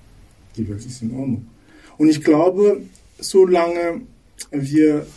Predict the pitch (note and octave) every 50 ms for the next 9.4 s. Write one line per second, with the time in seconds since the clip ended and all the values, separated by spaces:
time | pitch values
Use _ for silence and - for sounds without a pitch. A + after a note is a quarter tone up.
0 | - - - - _ _ - D3+ D#3 D#3 D#3 - - - - - - - - -
1 | - D3+ D3 D3 D3+ D3+ D#3 D#3 D3+ D3+ - D3+ C3+ B2+ C3 - - B2+ C3 C3
2 | - - - - F#3 F3+ F3+ D#3 C#3 C3+ B2+ A#2 A2 B2+ B2 A#2 A2+ A#2 - -
3 | - A#2+ A#2 A#2 A#2 A#2 G#2+ G2+ G#2 - - _ _ _ _ - - - - -
4 | - - C3+ C3 C3 C3 - - - D3 C#3+ C#3+ C#3+ C#3+ C#3 C3+ C3+ B2+ B2 A2
5 | - - B2+ B2 D3+ F3 - - - - - C#3 C3 A2+ G#2 G#2 - - - -
6 | - - - - C3 B2+ B2+ C#3+ E3 E3 - C3 A#2 A#2 A2+ - - G#2 F#2 F2+
7 | - - _ _ _ _ - _ _ _ - F#3 D#3+ D3+ D3 C#3+ D3+ D3 C#3 C#3
8 | C#3 C#3 - _ _ _ - D3+ F#3 F#3+ F#3 - - - - - B2+ A#2 A#2 -
9 | C#3 C#3 C#3+ C3+ C3+ C3 C3